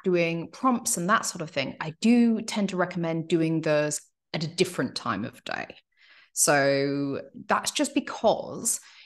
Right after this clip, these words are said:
if you are a bit further on in the course and you're doing, like, heavier journal prompts, that can be a lot to start your day with. And if you're, say, gonna be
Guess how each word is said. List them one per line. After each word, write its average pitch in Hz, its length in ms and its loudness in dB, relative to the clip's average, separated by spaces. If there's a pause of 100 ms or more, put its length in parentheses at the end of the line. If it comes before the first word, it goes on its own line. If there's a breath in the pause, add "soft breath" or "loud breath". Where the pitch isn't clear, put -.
(240 loud breath)
if 254 400 2 (440)
you 202 260 2
are 196 160 8
a 180 60 6
bit 165 160 2
further 170 280 0
on 170 100 0
in 160 80 -2
the 156 60 -6
course 156 380 -2
and 156 100 -2
you're 147 100 0
doing, 151 280 -2
like, 139 240 -2
heavier 165 460 -2
journal 151 480 -4
prompts, - 580 -8 (340 loud breath)
that - 200 0
can 240 140 2
be 226 160 2
a 170 80 4
lot 147 520 0
to 202 80 -4
start - 500 0
your 147 160 -4
day 151 300 0
with. - 280 -8
And 170 120 0
if 175 200 0
you're, 208 220 4
say, 175 560 2 (1160 soft breath)
gonna 156 180 2
be 147 460 2